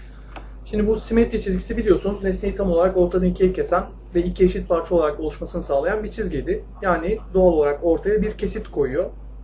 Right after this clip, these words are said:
O kesit de netleştirirsek budur arkadaşlar. Simetri çizgisinin ortaya koyduğu kesit izi bu.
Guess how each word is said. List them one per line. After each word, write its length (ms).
O 120
kesit 380
de 220
netleştirirsek 880
budur 200
arkadaşlar. 560
Simetri 420
çizgisinin 540
ortaya 340
koyduğu 420
kesit 400
izi 240
bu. 240